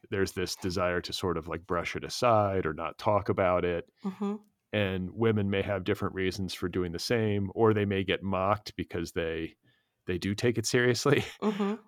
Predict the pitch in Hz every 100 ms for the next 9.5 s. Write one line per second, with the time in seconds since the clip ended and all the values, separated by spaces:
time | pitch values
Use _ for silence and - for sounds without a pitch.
0 | - 123 110 104 _ _ _ _ _ _
1 | _ _ _ _ - - 127 127 151 143
2 | 139 131 131 135 113 117 120 123 - 110
3 | - 107 101 98 - 101 104 98 87 _
4 | _ _ _ _ 110 110 107 104 107 107
5 | 123 117 101 87 92 107 95 104 113 -
6 | 92 90 104 104 - 98 101 98 - 107
7 | 87 - 110 104 87 85 - _ _ _
8 | _ _ _ _ - 117 101 95 80 85
9 | - 107 101 87 82